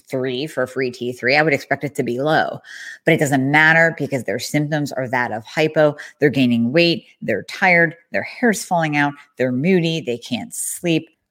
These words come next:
They're in a hypothyroid state despite the T S H being just over that le-, level, just over that optimal level, be-,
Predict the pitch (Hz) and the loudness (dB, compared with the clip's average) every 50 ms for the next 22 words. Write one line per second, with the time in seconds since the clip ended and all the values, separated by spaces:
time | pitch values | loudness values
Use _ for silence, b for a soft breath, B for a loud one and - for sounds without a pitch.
0 | _ _ _ _ _ _ _ _ _ _ _ - 147 156 175 165 160 156 151 147 | _ _ _ _ _ _ _ _ _ _ _ -4 2 4 6 6 6 6 4 2
1 | 135 131 143 139 131 - - 135 135 - - 131 127 123 117 120 120 - - 127 | 2 2 0 -2 -4 -2 -2 -4 -2 -2 -2 -2 -2 -2 -2 -4 -6 -6 -6 -6
2 | 113 98 110 - - 120 - - - 139 147 - - 135 - - 120 117 127 123 | -6 -6 -6 -10 -10 -10 -4 0 2 2 2 2 -2 -4 -4 -4 -4 -4 -4 -2
3 | - 120 107 69 - - - - - _ _ _ _ _ _ _ _ _ _ _ | -2 -2 -2 -4 -4 -8 -10 -10 -12 _ _ _ _ _ _ _ _ _ _ _
4 | - 160 147 135 123 131 - - _ - - 403 415 427 392 415 - 427 349 320 | -2 0 0 0 0 -2 -4 -10 _ -4 -2 0 0 0 0 2 2 4 4 4
5 | 339 359 330 311 - - - - 214 214 226 214 196 - - 202 202 185 - - | 2 0 -4 -4 -2 -2 0 2 4 6 6 6 6 4 2 -2 -4 -6 -6 -10
6 | _ - 185 180 190 175 131 123 95 69 - - - 233 233 233 269 254 247 247 | _ -4 2 4 6 6 6 4 0 -4 -4 -4 -4 -2 0 4 4 4 4 4
7 | 247 226 208 190 185 175 175 - 170 156 147 139 135 123 101 76 - B B B | 4 4 4 4 2 0 -2 -4 -4 -4 -2 -2 -2 -2 -4 -6 -10 B B B
8 | B B B B B - 165 - - | B B B B B -8 -8 -8 -8